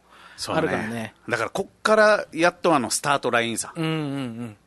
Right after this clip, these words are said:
Speaker 1: そっからあの、どうやってまたさらなる集客をするかは、
Speaker 2: うん。
Speaker 1: またメニューを変えたりとか、新メニュー作ったり、
Speaker 2: うんうんうん。
Speaker 1: うん、なんか企画したりなのか、まあ、俺は飲食店さんのことわからんけど、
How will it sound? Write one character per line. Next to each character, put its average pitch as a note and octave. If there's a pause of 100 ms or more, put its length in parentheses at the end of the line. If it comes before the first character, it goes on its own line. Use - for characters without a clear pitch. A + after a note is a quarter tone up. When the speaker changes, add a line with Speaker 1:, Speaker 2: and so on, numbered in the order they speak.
(120)
Speaker 1:
そ -
っ -
か F#3+
ら F3+
あ D#3
の、 G2+
ど B2
う C3
や B2
っ -
て A2
ま G#2+
た F2+ (220)
さ -
ら C3
な A2
る A2
集 B2+
客 G#2+
を F#2+
す -
る G#2
か G#2
は、 A#2
Speaker 2:
う -
ん。 A2
Speaker 1:
ま A2
た G2+
メ A#2
ニ B2
ュ -
ー G#2
を F#2
変 A2+
え G#2
た G#2
り G2
と G#2
か、 F#2+
新 A#2
メ A#2
ニ G#2
ュ G2
ー -
作 -
っ -
た G2
り、 G#2+
Speaker 2:
う -
ん - (720)
う G2+
ん -
う F#2
ん。 -
Speaker 1:
う F#2
ん、 -
な G#2
ん -
か F2+
企 -
画 G#2+
し -
た G2+
り G2
な G2+
の G#2+
か、 D3
ま B2+
あ、 G#2+
俺 C#3
は C3+
飲 C#3+
食 -
店 D3+
さ A#2+
ん -
の F#2+
こ G#2
と G#2
わ A2+
か -
ら C#3+
ん D3
け C3+
ど、 B2